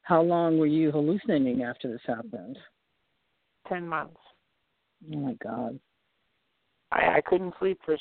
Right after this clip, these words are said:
Speaker 2: seventeen days. I got nineteen minutes of sleep over the course of the first seventeen days.
Speaker 1: Mm.
Speaker 2: And so for that reason, I'm almost always tired.
Speaker 1: Yeah.
Speaker 2: So that's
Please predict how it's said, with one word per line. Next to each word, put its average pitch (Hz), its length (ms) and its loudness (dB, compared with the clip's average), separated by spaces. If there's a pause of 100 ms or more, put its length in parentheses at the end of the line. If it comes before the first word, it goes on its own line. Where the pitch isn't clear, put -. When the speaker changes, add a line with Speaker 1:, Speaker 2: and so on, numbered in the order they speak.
Speaker 2:
seventeen 165 500 -6
days. 151 340 2
I 143 40 0
got 151 200 -4
nineteen 175 500 -4
minutes 170 280 -2
of 151 140 -4
sleep 175 260 2
over 143 300 -2
the 139 60 0
course 143 300 0
of 139 140 0
the 135 180 0
first 143 240 4
seventeen 143 500 0
days. 135 360 6 (460)
Speaker 1:
Mm. 147 100 -16 (920)
Speaker 2:
And 151 280 -4
so 160 180 8
for 175 140 4
that 170 180 2
reason, 160 320 0
I'm 151 160 -4
almost 151 360 -2
always 143 340 2 (120)
tired. 143 560 -4 (1040)
Speaker 1:
Yeah. 135 340 4 (380)
Speaker 2:
So 165 140 2
that's 175 220 2